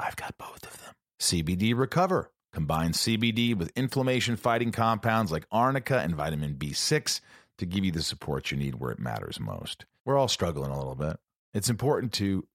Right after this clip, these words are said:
feel good. C B D M D really helps me with that. I use it every day. I've got flare-ups constantly. I've had neck surgeries and back surgeries, and, uh, I'm forty-seven years old, so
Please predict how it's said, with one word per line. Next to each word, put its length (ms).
feel 320
good. 400
C 160
B 140
D 200
M 120
D 140
really 180
helps 320
me 120
with 180
that. 260
I 80
use 240
it 80
every 200
day. 320
I've 100
got 160
flare-ups 520
constantly. 560
I've 100
had 160
neck 160
surgeries 420
and 100
back 260
surgeries, 600
and, 480
uh, 240
I'm 100
forty-seven 600
years 220
old, 180
so 280